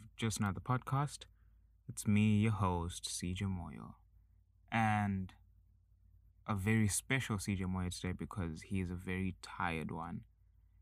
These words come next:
It has been a long week for a lot of people, I'm guessing.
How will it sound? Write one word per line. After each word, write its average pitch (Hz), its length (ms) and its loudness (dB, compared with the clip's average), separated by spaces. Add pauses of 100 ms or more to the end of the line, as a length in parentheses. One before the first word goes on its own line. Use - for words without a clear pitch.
(140)
It 185 60 0
has 196 140 2
been 160 180 4
a 127 80 4
long 113 480 6
week 95 220 0 (1040)
for 113 140 0
a 107 40 4
lot 104 200 4
of 95 160 -2
people, 92 280 -2
I'm 92 180 0
guessing. 80 580 -4